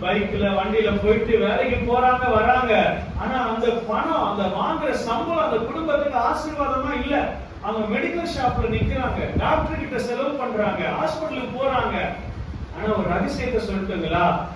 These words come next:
கர்த்தரை தேடுறவங்களுக்கு ஒரு நன்மையும். நான் சில நேரத்துல நினைப்பேன், இந்த, இந்த மாதிரி ஜனங்க தேவனுடைய ஊழியக்காரனும் தேவனுடைய சபைக்கும் இல்ல மந்திரவாதிக்கு போயிட்டு பணத்தை கொடுக்குறாங்களே தவிர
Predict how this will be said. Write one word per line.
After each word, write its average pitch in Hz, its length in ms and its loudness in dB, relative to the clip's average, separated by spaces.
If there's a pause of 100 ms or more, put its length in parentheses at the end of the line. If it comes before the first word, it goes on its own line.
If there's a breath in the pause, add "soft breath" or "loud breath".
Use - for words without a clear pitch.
(240)
கர்த்தரை 240 800 2 (120)
தேடுறவங்களுக்கு 208 960 8
ஒரு 220 140 6
நன்மையும். 202 640 2 (1040)
நான் 208 100 -6
சில 214 200 0
நேரத்துல 233 440 -2
நினைப்பேன், - 520 -2 (1200)
இந்த, 165 360 2 (300)
இந்த 165 180 0
மாதிரி 226 280 2
ஜனங்க 226 460 2 (680)
தேவனுடைய 220 560 6 (100)
ஊழியக்காரனும் 196 840 0
தேவனுடைய 226 420 8 (140)
சபைக்கும் 226 520 4 (380)
இல்ல 180 260 2 (240)
மந்திரவாதிக்கு 247 880 0
போயிட்டு 233 260 4
பணத்தை 233 460 -2
கொடுக்குறாங்களே 214 600 2
தவிர 185 760 0